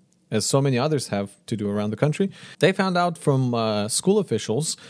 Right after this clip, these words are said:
that they cannot opt out from the curriculum that teaches students as young as kindergarten, quote, "social emotional learning through an equity lens," in which this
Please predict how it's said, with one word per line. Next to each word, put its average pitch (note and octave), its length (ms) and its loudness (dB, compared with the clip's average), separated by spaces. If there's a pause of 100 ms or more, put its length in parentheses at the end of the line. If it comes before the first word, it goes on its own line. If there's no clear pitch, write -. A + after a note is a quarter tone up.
(200)
that B2+ 80 4
they F3+ 160 0
cannot F3 280 -2
opt - 220 -4
out F3 240 -2
from D3 280 0
the C3+ 180 2
curriculum D#3 560 -2
that B2 180 -4
teaches D#3+ 400 0
students D#3+ 460 0
as A#2 120 -2
young C#3 180 0
as B2 100 -4
kindergarten, C#3 640 0 (540)
quote, C#3 340 2 (160)
"social G3+ 540 2
emotional D#3+ 520 2
learning G3 360 2
through D3+ 220 0
an B2 200 -2
equity B2+ 400 0
lens," F#2+ 600 -8 (280)
in A2+ 100 2
which A2 280 0
this - 260 -2